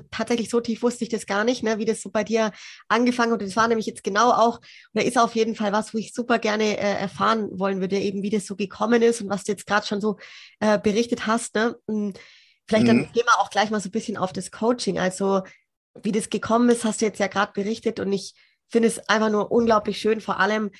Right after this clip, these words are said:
Speaker 1: weil jeder weiß, dass Maschinenbau und Maschinenbau-Coaching, also das ist wirklich ein Begriff, finde ich, in der Szene, ähm, und du machst es jetzt nicht erst seit, seit gestern und eben wieder auch jetzt, was da dahinter steht, ja, für eine Story und so und dass du das ja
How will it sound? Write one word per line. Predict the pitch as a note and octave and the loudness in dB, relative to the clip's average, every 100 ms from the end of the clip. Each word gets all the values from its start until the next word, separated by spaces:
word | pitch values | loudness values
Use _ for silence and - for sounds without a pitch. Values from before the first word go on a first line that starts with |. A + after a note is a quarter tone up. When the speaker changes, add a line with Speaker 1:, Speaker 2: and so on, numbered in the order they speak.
| _ - | _ 0
Speaker 1:
weil | G3+ G#3+ G3 | 4 4 2
jeder | E3+ G3+ A#3+ A3+ G#3 | -2 2 4 4 4
weiß, | F#3+ G#3 A#3+ A#3+ - _ _ | 2 2 2 -2 -18 _ _
dass | G#3 G3+ | -4 -4
Maschinenbau | G#3 G3+ A3 A#3 A3 G#3 | -6 -4 0 2 4 4
und | G#3 | 4
Maschinenbau-Coaching, | G3 G#3 G#3 G3 G3 - A3+ B3+ - G#3+ A3 A3 - - | 0 0 2 4 2 2 4 4 0 -4 -4 -8 -16 -8
also | - G#3 G#3+ F#3+ - | -2 0 0 -2 -8
das | - G#3 | -6 -4
ist | G#3+ - | -2 0
wirklich | B3 A#3+ A3+ | 2 2 0
ein | |
Begriff, | G3+ G3+ - B3 | -4 -2 2 2
finde | - - A3 | 0 -4 0
ich, | G#3 A3 | 0 0
in | |
der | G#3 G3+ | 0 0
Szene, | - A3+ A#3+ A#3+ A#3 | 0 2 4 4 2
ähm, | G3+ G3 | -2 -4
und | G3+ G3+ G3 | -4 -4 -4
du | G#3 | 0
machst | G#3 G3+ | 0 -2
es | - | -8
jetzt | G#3+ F#3+ | -8 -6
nicht | G#3+ G3+ | -4 -2
erst | G3+ - | -2 -2
seit, | G3+ G3+ - - - _ _ - | -2 -2 -6 -20 -20 _ _ -2
seit | A3+ - | 0 2
gestern | B3 B3 A#3+ | 2 4 2
und | A3 | 2
eben | A3+ G#3+ | 2 0
wieder | A#3 A#3+ - | 2 2 0
auch | G3+ | 0
jetzt, | A3 - | -2 -2
was | G#3+ G#3 | -2 0
da | G#3+ | 0
dahinter | G3+ A#3+ B3 | 0 2 0
steht, | A3 G3 | 0 -4
ja, | G3 G#3 | -2 -4
für | A3 | -4
eine | G3+ | -6
Story | - G3 A3 G#3+ | -4 0 2 0
und | G3+ | -4
so | - G3 | -6 -2
und | G3+ | 0
dass | G3 - | -2 -2
du | A3 | -4
das | G#3+ | -2
ja | - F#3+ | 0 0